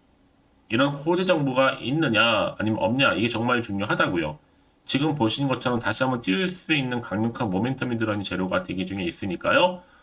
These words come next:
너무 불안해하시거나 걱정하지 마시고요. 저한테 문자 하나 남-, 남겨놓으세요. 자, 정보는 무료입니다.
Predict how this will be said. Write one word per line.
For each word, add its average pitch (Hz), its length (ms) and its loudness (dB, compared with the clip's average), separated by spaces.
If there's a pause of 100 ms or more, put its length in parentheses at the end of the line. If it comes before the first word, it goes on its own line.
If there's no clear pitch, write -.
(160)
너무 135 220 2
불안해하시거나 269 600 2
걱정하지 123 400 0
마시고요. 101 760 2
저한테 90 280 -4
문자 101 240 0
하나 113 140 4
남-, 87 320 -4
남겨놓으세요. 90 920 0 (680)
자, 104 160 2
정보는 127 340 0
무료입니다. 117 640 2